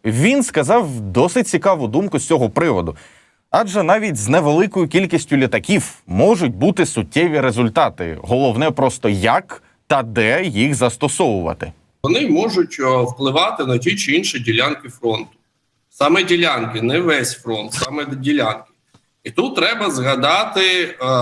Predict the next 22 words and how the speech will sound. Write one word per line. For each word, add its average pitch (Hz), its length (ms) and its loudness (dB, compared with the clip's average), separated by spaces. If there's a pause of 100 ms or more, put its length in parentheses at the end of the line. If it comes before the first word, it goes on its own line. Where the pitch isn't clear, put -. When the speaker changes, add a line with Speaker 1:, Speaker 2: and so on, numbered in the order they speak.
(140)
Speaker 2:
приклад 160 840 0
М 170 140 2
сто 160 160 -6
сорок 131 280 -4
два 139 160 2
«Хаймерс», 131 640 -4 (360)
коли 143 200 2
ми 160 160 4
їх 139 160 -4
отримали. 131 580 -2 (580)
Тоді, 151 380 2
е, 139 460 0
перша 185 360 0
партія, 156 460 0
яку, 123 260 -2 (360)
<clears throat> 120 560 -4 (240)
вибачаюсь, 120 480 -6
е, - 880 -4
перша 196 280 0
партія, 175 460 2
яку 156 320 2
отримали, 143 640 2